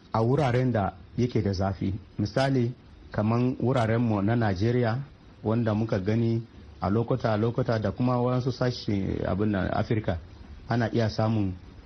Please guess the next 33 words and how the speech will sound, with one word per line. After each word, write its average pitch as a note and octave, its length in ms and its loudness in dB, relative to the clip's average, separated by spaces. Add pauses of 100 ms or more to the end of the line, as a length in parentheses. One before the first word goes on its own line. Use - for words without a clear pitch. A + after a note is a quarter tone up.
(140)
iskan G2+ 400 0
guguwa F#2 440 0 (180)
ta G2 100 0
taso. G#2 440 -2 (720)
Idan B2 300 2
lokacin C3 500 2
da G2 200 2 (120)
iskan A2 420 0
da G2 60 2
ya G#2+ 200 2 (140)
zo B2 260 2
daga G#2+ 240 -2
wuraren G#2 400 2
mai F#2 160 0
sanyi A2+ 400 0
suka - 240 -4
haɗu F#2+ 300 -2
da F#2 320 -2
wannan G2 440 0
iskan G#2 340 -2
namu G#2 240 0
mai F#2 180 0
zafin, A2+ 400 0 (500)
sai A#2 280 0
ya G2+ 120 2
sa A2 300 0
iskan G#2+ 300 0
namu A2 200 2
mai G2+ 120 0
zafi G2+ 300 -2
ya F#2+ 80 0
tashi F#2+ 300 -2
sama. E2+ 300 -4